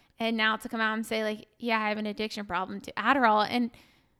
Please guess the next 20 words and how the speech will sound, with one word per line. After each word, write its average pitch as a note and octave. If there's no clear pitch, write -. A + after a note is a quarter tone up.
some C#4
people C#4
are A3+
gonna G#3
laugh A3+
about F#3
this G#3
podcast G3+
and A3
be G3
like, G3
"How B3+
the B3
hell C4
are A#3
you A3
addicted A3
to -
Adderall?" G#3+
Like, G#3+